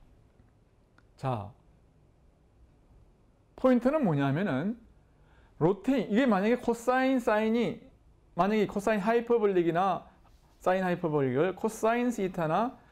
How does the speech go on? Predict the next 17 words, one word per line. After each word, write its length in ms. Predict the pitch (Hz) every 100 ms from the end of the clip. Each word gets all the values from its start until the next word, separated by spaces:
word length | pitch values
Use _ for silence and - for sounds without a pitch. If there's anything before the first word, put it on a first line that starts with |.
| - _
사인 380 | - 180 202 240
시타로 320 | 226 202 196
바꿨다 400 | 165 - 147 147
그러면은, 520 | 131 127 117 143 226 160
이거는 400 | 139 156 294 403 - - _ _ _ -
마치 260 | 160 -
뭐처럼 380 | 180 180 196 196
보이느냐 260 | 170 156 147
하면, 100 | 147
굉장히 520 | 175 170 165 214 220 - _ _ -
요, 160 | 147 156
요 120 | 190
마이너스 380 | 170 165 165 165
사인을 300 | 156 151 147
제외하면은 760 | 127 131 120 117 156 131 196 - - _ _ _ - _
로테이션처럼 760 | 147 165 208 202 190 170 170 196
보여요. 420 | 156 110 - 160